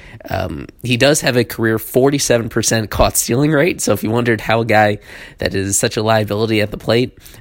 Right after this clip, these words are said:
uh, could remain, uh, a professional player in affiliated ball for a handful of years, it's because they believe he adds a lot of value defensively. Uh, this past season, he was the primary catcher for Double A Jacksonville,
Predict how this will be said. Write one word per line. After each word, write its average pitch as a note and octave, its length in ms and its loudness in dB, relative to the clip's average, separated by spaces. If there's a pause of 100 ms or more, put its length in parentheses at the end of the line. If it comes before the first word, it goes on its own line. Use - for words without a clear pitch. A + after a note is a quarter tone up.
uh, G#2 160 -6
could - 220 -4
remain, A2+ 560 -2 (180)
uh, - 200 -4
a - 60 -10
professional A#2+ 460 -2
player A2+ 280 0
in G#2+ 100 -2
affiliated G#2+ 540 0
ball A2+ 240 2
for F#2 280 -4 (120)
a - 40 -4
handful A#2 360 -2
of G2+ 80 0
years, C3+ 200 0
it's F#2+ 140 -8
because G#2 420 -2 (360)
they A#2+ 80 -8
believe B2+ 260 -2
he G#2+ 140 0
adds G#2+ 100 0
a G#2 80 -4
lot G#2+ 300 2
of G#2 60 0
value G#2 480 0
defensively. G2+ 840 -4 (340)
Uh, G2+ 80 -6
this G2+ 160 -2
past A#2 280 0
season, B2 260 -2
he A#2 100 -8
was A#2+ 80 0
the - 80 -2
primary C3 460 2
catcher G#2+ 460 -2 (260)
for A#2 160 0
Double G#2+ 320 2
A G2+ 80 0
Jacksonville, G#2+ 680 0